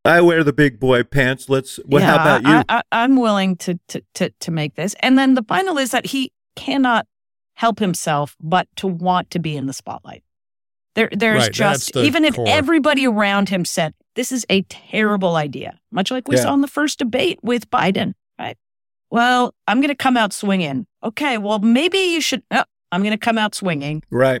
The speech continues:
Speaker 2: And it
Speaker 3: Yeah.
Speaker 2: went way off, way off course. But you,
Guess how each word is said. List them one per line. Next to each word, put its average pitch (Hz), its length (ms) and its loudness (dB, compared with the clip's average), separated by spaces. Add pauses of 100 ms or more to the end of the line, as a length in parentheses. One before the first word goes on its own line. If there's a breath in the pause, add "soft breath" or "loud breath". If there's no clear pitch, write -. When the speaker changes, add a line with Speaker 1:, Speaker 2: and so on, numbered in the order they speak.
Speaker 2:
And 180 500 -2 (140)
it 185 220 -2
Speaker 3:
Yeah. 185 80 2
Speaker 2:
went 175 200 0 (480)
way 220 500 0
off, 175 280 0 (640)
way 190 320 0
off 170 200 -2
course. 135 440 -8
But 175 260 -2
you, 233 260 2